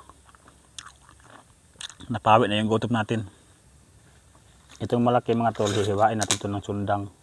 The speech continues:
Yung itak ba? Pag nahiwa nyo na, ganyan. Kikita nyo na yung ano.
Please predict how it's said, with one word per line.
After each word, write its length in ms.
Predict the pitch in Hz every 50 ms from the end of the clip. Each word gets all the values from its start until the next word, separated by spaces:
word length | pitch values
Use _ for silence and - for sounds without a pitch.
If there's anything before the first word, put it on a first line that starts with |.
| -
Yung 160 | 95 87 85 90 87 - _ _ - -
itak 240 | 92 - - - -
ba? 240 | 101 92 87 - - _ _ _ _ _ _ _ - _ _ _ _ _ _ - - - _ _ _ _ - _ - _
Pag 160 | _ 104 98
nahiwa 320 | 95 104 113 120 135 143 139
nyo 80 | 143
na, 240 | 131 107 101 113 117 - - - - 101
ganyan. 320 | 104 101 90 87 87 92 87 - _ _ _ - _ _ _ _ _ _ _ _ _ _ - - - - _ _ _ _ _ _ _ - _ - -
Kikita 400 | - 95 - 107 107 - 120 107
nyo 160 | 107 104 101
na 80 | 98 95
yung 160 | 95 90 87
ano. 240 | 95 98 101 95